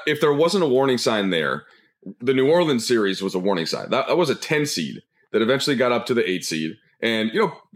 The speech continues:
good, like, have a lot of good players, but that's not a team that in theory should push a mostly healthy sixty-four win regular season team to where they did with game six. And then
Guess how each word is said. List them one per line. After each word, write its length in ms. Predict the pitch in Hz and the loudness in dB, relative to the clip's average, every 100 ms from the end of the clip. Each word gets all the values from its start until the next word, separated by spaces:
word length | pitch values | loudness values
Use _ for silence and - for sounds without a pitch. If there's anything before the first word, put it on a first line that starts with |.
| 156 | -4
good, 300 | 269 240 - | -2 0 0
like, 280 | 156 123 - | 0 -2 -4
have 160 | 208 160 | -2 2
a 40 | |
lot 140 | 180 | 2
of 80 | 160 | 2
good 160 | 165 147 | 0 0
players, 400 | 151 180 107 - | 0 2 2 0
but 160 | 113 | -2
that's 240 | 147 151 - | 0 -2 -2
not 160 | 156 | 0
a 60 | 131 | 0
team 300 | - 143 135 | 0 0 2
that 120 | 117 | 2
in 100 | 107 | 0
theory 380 | - 127 120 95 | 2 2 2 0
should 240 | - 98 | -4 -6
push 420 | - 120 110 - - - - 107 | 0 0 0 -8 -14 -20 -6 -2
a 400 | 101 101 95 95 - - | 0 2 0 -2 -10 -2
mostly 500 | 117 131 127 127 117 | 2 2 0 0 0
healthy 640 | 117 113 - 98 87 82 _ _ _ _ _ _ _ | 0 -2 -2 -2 -2 -6 _ _ _ _ _ _ _
sixty-four 600 | - 151 147 139 127 131 123 | -4 -2 -2 -2 2 2 4
win 180 | 120 | 2
regular 320 | 113 120 113 104 | 2 2 0 0
season 300 | 113 98 92 | -2 -2 -4
team 260 | 110 82 - _ _ _ _ _ _ _ - | -4 -6 -10 _ _ _ _ _ _ _ -4
to 80 | 120 | 0
where 240 | 113 110 | 2 2
they 140 | 101 | 2
did 340 | 85 95 - - | 0 -2 -2 -2
with 160 | 98 | -2
game 220 | 107 92 82 | 0 -2 -2
six. 600 | 85 - - - - _ _ _ _ _ _ | -4 -6 -8 -10 -12 _ _ _ _ _ _
And 420 | 113 113 110 110 - _ _ _ _ | -2 0 0 -2 -4 _ _ _ _
then 360 | 107 147 170 | -2 0 0